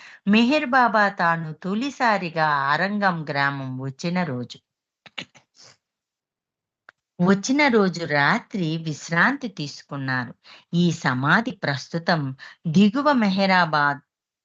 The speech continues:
ఆస్తులలో ఒకటిగా ఉం-, ఉంది.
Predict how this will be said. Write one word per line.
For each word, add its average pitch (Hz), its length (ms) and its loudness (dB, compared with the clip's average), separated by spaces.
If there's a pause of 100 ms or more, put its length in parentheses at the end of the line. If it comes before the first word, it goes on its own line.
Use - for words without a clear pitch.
(840)
ఆస్తులలో 160 840 0
ఒకటిగా 143 680 -6
ఉం-, 190 320 -4
ఉంది. 160 320 2